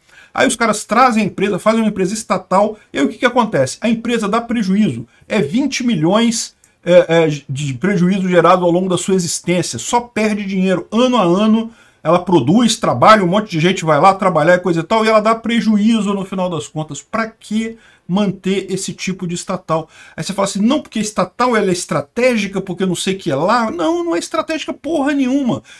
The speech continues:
Se é o governo fazendo, não é estratégico por definição, porque o governo não sabe fazer negócio, gerir negócio, ela sempre vai dar prejuízo.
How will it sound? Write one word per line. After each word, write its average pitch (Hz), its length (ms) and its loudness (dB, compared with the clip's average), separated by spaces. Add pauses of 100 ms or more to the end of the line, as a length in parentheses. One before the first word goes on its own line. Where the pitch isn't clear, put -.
Se - 160 -2
é - 20 6
o 285 120 2
governo 233 400 2
fazendo, 226 420 -2
não 247 180 0
é 247 80 -2
estratégico 220 600 -6 (240)
por 226 100 0
definição, 226 600 -2
porque 190 180 -8
o 202 160 -6
governo 214 400 0
não 226 160 0
sabe 196 500 -2 (280)
fazer 196 340 0
negócio, 202 460 0
gerir 160 260 -2
negócio, 190 480 0
ela 139 80 -4
sempre 190 340 -8
vai 208 140 -2
dar 202 120 -2
prejuízo. 208 600 -4